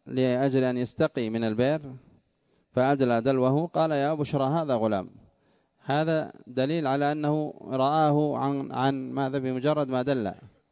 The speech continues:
دل نظر فإذا هو يرى الغلام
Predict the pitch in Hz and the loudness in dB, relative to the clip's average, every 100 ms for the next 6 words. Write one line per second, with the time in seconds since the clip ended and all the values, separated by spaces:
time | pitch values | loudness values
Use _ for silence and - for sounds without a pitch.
0 | _ _ _ _ 113 131 143 160 151 139 | _ _ _ _ 0 0 2 0 0 0
1 | 156 143 151 143 151 147 101 131 151 147 | 0 0 0 0 0 -2 -6 -2 0 2
2 | 151 127 117 101 | 2 2 2 0